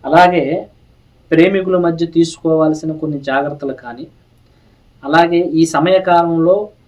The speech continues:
వాళ్ళలో ఉన్న కాస్త కొన్ని అసందర్భమైనటువంటి విషయాలు, కొన్ని కన్ఫ్యూజ్తో కూడినటువంటి వ్యవహారాలు ఏ విధమైనటువంటి ప్రతికూలతలు చూపిస్తాయి అనే దాంట్లో కూడా దీనికి సంబంధించి కొన్ని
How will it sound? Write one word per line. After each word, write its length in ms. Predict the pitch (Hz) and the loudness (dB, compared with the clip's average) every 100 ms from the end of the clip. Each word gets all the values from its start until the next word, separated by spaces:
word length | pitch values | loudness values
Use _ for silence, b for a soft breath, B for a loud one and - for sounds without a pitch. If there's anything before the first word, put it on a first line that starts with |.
| _ 147 | _ 0
వాళ్ళలో 280 | 160 160 156 156 | 2 4 2 2
ఉన్న 140 | 175 180 | -2 -2
కాస్త 380 | 165 160 - - 143 139 139 _ _ | -2 -2 -4 0 2 2 -2 _ _
కొన్ని 160 | 156 151 | -2 -2
అసందర్భమైనటువంటి 1040 | 135 175 180 180 165 165 165 160 160 160 156 151 | -2 -2 2 2 0 0 0 0 -2 -2 -4 -6
విషయాలు, 420 | 139 156 151 160 170 - _ - | -6 -4 -2 -2 -4 -10 _ -4
కొన్ని 140 | 160 156 | -2 0
కన్ఫ్యూజ్తో 480 | 156 165 175 165 175 165 | 0 0 -4 -4 -4 -2
కూడినటువంటి 500 | 156 156 151 143 139 | -2 -2 -4 -6 -6
వ్యవహారాలు 560 | 135 143 147 139 135 147 - b b b b b - | -4 -2 -2 -2 -4 -8 -14 b b b b b 2
ఏ 120 | 156 185 | 6 6
విధమైనటువంటి 800 | 185 185 180 170 165 165 160 160 143 160 - - | 6 2 2 0 0 -2 -2 -4 -4 -6 -10 -8
ప్రతికూలతలు 600 | 151 170 175 170 165 160 156 | -4 -2 0 0 0 -4 -4
చూపిస్తాయి 640 | 147 147 - 147 143 147 156 - | -8 -10 -6 0 0 0 -4 -6
అనే 140 | 147 147 | -4 -2
దాంట్లో 280 | 143 143 143 143 | -4 -4 -6 -4
కూడా 160 | 170 208 - - _ _ 151 | -2 -2 -6 -20 _ _ -4
దీనికి 240 | 151 156 147 | 0 2 0
సంబంధించి 420 | 147 165 160 156 165 | -2 0 0 -2 -6
కొన్ని 160 | 156 | -8